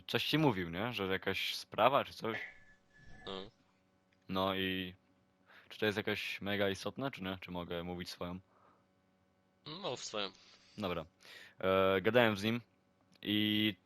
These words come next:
Speaker 1: ty mi powiedziałeś wcześniej w teczce Gregor-, Gregory Smith.
Speaker 2: No.
Speaker 1: On mi też coś o nim powiedział. Gregory Smith to jest ogólnie mój bardzo bliski kolega za czasów jeszcze, jak byłem w mafii. E, ba-, był bardzo bliskim mi przyjacielem i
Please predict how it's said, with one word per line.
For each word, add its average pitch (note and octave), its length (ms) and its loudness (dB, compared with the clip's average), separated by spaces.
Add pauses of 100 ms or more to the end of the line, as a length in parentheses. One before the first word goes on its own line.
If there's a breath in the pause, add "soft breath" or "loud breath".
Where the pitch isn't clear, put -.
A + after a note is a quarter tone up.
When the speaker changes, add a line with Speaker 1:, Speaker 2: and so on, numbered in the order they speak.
(240)
Speaker 1:
ty B2+ 160 6
mi B2+ 140 2
powiedziałeś A#2 440 6
wcześniej A#2 380 0 (140)
w - 80 -20
teczce - 360 0
Gregor-, G#2+ 520 2
Gregory A2+ 440 4
Smith. E2+ 300 -6 (840 loud breath)
Speaker 2:
No. F#2+ 160 -8
Speaker 1:
On B2 160 6
mi F3 80 4
też - 160 10
coś A#2 160 2
o A2+ 40 6
nim F#2+ 140 0
powiedział. E2+ 400 -4 (120)
Gregory F#4+ 360 2
Smith E3+ 240 -4
to D#3+ 80 8
jest C3+ 140 8
ogólnie C3+ 320 2
mój A#2+ 200 4
bardzo A#2 280 10
bliski A2 280 -2
kolega G#2+ 360 6
za G2 120 4
czasów G2+ 300 0
jeszcze, G2 260 2
jak F#2 160 4
byłem F#2+ 280 0
w F2 60 -8
mafii. F2+ 340 -2 (1120)
E, C#3+ 140 2
ba-, F3 360 8
był F#3+ 320 4
bardzo C3+ 340 12
bliskim G#2 400 -2
mi G2 100 -2
przyjacielem C3 760 4
i D#3+ 420 2